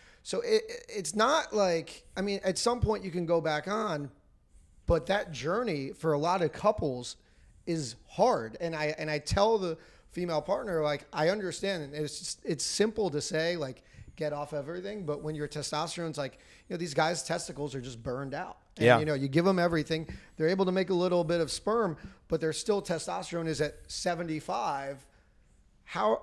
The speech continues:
Speaker 1: you know, it's hard to get through the day.
Speaker 2: And, you know, a lot of guys are gonna, it's one thing that is a big part of this equation that we can't test with our regular, you know, uh, blood draws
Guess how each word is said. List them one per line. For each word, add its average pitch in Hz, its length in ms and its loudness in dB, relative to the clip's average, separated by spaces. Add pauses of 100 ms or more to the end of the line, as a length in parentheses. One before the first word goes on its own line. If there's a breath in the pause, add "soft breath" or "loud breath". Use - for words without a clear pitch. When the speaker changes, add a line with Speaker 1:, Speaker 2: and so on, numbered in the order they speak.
(120)
Speaker 1:
you 175 120 -4
know, 175 240 -6
it's 175 200 2
hard 214 420 6
to 147 80 -4
get 180 260 0
through 185 160 0
the 180 80 0
day. - 360 -4
Speaker 2:
And, 151 360 6
you 156 160 4
know, 147 300 8 (140)
a 135 80 -2
lot 147 220 8
of 156 80 2
guys 127 300 6
are 120 80 -2
gonna, 123 280 0
it's 127 140 -6
one 147 240 4
thing 131 460 -2
that 110 340 0
is 107 340 0
a 101 80 -4
big 101 200 -2
part 104 160 -2
of - 40 -2
this - 120 -4
equation 110 520 0
that 98 120 -4
we 95 100 -6
can't 110 300 -4
test 92 240 -4
with 85 80 -6
our 78 100 -4
regular, 87 540 -4
you - 100 -10
know, 85 400 -6
uh, 78 260 -6
blood 123 280 0
draws 92 340 -2